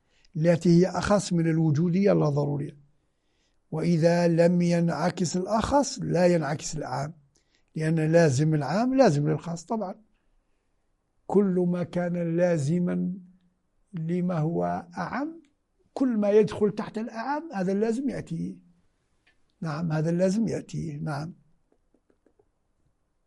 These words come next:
لازم الحيوان، لازم للإنسان. الحيوان يتحيز، الإنسان يتحيز.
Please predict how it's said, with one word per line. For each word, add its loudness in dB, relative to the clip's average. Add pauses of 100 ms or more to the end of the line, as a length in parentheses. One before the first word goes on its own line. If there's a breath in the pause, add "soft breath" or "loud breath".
(1040 soft breath)
لازم 2
الحيوان، -8 (520)
لازم 2
للإنسان. -8 (140)
الحيوان -4
يتحيز، -6
الإنسان -8
يتحيز. -14